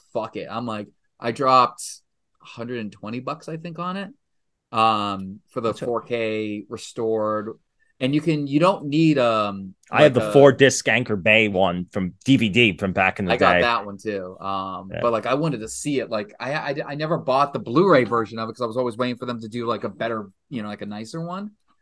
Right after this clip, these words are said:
Speaker 1: And that never happened. And then, but this, you, if you buy it, I think now it's out of print, so I think now it's pricey, but it's
Speaker 2: Yeah.
Speaker 1: worth it because they got, um,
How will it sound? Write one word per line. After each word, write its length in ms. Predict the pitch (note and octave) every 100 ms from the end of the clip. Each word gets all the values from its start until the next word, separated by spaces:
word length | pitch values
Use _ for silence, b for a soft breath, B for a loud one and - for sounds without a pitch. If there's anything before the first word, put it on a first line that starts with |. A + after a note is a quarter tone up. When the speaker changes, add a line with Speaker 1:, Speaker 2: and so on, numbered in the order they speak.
| _ -
Speaker 1:
And 120 | A#2+
that 240 | C3 C#3+
never 300 | B2+ A#2 A#2+
happened. 640 | A2 A2 G#2+ A2 A2 B2 C3
And 140 | B2 A#2
then, 240 | A#2 A#2+
but 240 | A#2+ A#2
this, 260 | B2+ F3 -
you, 140 | D#3+ D#3+
if 200 | E3 A#2+
you 100 | C#3+
buy 340 | C3 E3+ D3+
it, 200 | G#2+ - _ _ _ _ _ _ _ _
I 60 | C3
think 220 | C3+ D3
now 180 | A#2+ B2+
it's 140 | B2+
out 120 | A#2+ A2+
of 80 |
print, 200 | A#2+ A#2
so 80 | G#2+
I 20 |
think 180 | G#2+ G#2+
now 220 | G#2+ G#2+
it's 140 | G#2+ -
pricey, 420 | - G#2 A2 C3+
but 160 | A2+ A2
it's 140 | -
Speaker 2:
Yeah. 100 | -
Speaker 1:
worth 200 | B2+ C3+
it 80 | A#2+
because 380 | G#2+ A#2+ A2+ G#2 _ _ _ _ _ _
they 140 | B2 B2
got, 440 | C3 B2+ B2+ B2+
um, 640 | B2 A2+ G#2+ G#2 G2 F#2+